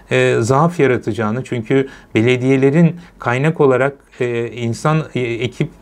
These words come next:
ve ekipman olarak bu kadar büyük coğrafyalara hizmet götürmesini beklemenin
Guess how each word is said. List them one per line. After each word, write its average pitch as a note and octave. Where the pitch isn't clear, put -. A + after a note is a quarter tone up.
ve C3
ekipman D#3
olarak C3+
bu C#3+
kadar D3
büyük C#3
coğrafyalara C3
hizmet C#3
götürmesini B2+
beklemenin C3